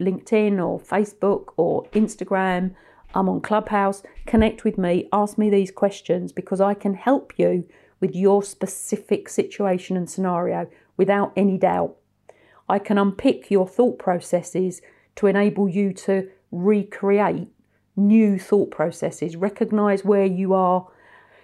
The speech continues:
stumbling. I'll give you a prime example. So, um, I'm looking to redistribute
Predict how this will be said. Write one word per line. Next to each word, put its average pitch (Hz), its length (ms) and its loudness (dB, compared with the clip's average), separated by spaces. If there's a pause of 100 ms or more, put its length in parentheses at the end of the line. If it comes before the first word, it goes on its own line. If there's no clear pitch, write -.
(1400)
stumbling. 214 840 2 (680)
I'll 175 60 -2
give 196 180 0
you 226 80 4
a 214 40 0
prime 214 300 0
example. 185 800 0
So, 190 400 2 (180)
um, 185 400 0 (300)
I'm 208 500 2
looking 208 460 0
to 202 240 0
redistribute 208 880 0